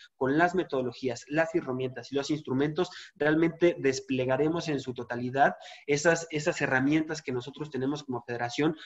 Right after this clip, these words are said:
para poderles auxiliar y para poderles acompañar. Eso y esa gran visión que también ya estamos,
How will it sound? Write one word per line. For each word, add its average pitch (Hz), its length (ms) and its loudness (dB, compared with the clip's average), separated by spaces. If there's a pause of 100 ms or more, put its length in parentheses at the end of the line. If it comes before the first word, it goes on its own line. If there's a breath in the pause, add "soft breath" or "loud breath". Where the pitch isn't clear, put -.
(100)
para 127 220 4
poderles 143 460 2
auxiliar 131 480 -4
y 156 60 2
para 123 240 -6
poderles 131 340 -6
acompañar. 113 560 -8 (840)
Eso 214 540 2
y 156 140 8
esa 180 220 4
gran 175 280 6
visión 160 320 2
que 160 80 2
también 147 380 2
ya 151 80 4
estamos, 147 480 0